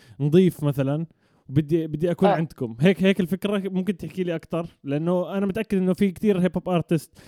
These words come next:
Speaker 1: مهتمين يكونوا موجودين بال-، بالمكان هذا.
Speaker 2: أنا، أنا، أنا بقول لك إيش. آم، يعني هو عادة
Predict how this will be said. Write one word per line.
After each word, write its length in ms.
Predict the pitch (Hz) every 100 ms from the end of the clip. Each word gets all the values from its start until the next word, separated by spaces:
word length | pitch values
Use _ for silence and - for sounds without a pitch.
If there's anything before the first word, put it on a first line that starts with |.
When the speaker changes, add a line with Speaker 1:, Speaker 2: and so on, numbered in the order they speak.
| -
Speaker 1:
مهتمين 500 | 156 156 190 190 196
يكونوا 280 | 165 - 156
موجودين 580 | 143 135 123 127 151 120
بال-، 400 | 117 117 110 90
بالمكان 520 | 104 123 127 143 147 123
هذا. 220 | 113 101 _ _ _
Speaker 2:
أنا، 180 | 277 285
أنا، 500 | 254 - - 285 254
أنا 120 | 247
بقول 260 | 214 165 202
لك 160 | 165 -
إيش. 340 | 151 - - -
آم، 720 | 151 185 180 180 180 175 165 _ _ _ _ _ _ _ _ _ _ _ _ -
يعني 300 | 202 202 -
هو 220 | 214 294
عادة 600 | 240 262 277 247 233 277